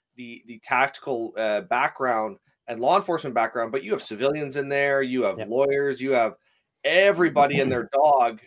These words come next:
Speaker 1: Uh, they pretty much threw the kitchen sink at it. Um, and it'll be interesting to see what the context of those conversations were, because I think that's, I think that's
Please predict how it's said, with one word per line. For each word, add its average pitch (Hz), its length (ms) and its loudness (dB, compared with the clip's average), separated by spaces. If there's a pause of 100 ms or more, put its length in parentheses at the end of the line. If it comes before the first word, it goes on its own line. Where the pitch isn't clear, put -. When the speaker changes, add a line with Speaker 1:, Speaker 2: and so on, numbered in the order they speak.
Speaker 1:
Uh, 117 180 -2
they 117 140 -6
pretty 147 240 -10
much 139 180 -10
threw 156 120 -12
the 131 80 -10
kitchen 131 360 -14
sink 180 300 -12
at 107 220 -4
it. 110 120 -6 (520)
Um, 117 300 -4
and 131 100 -10
it'll 139 120 -10
be 135 160 -10
interesting 156 440 -10
to 131 60 -12
see 139 260 -14 (160)
what 139 300 0 (640)
the 135 100 -6
context 147 680 -8
of 127 80 -10
those 127 160 -8
conversations 127 800 -12
were, 95 280 -10 (380)
because 131 460 -2
I 127 140 -6
think 131 220 -8
that's, 135 380 -6
I 127 80 -4
think 165 260 -10
that's 143 460 -4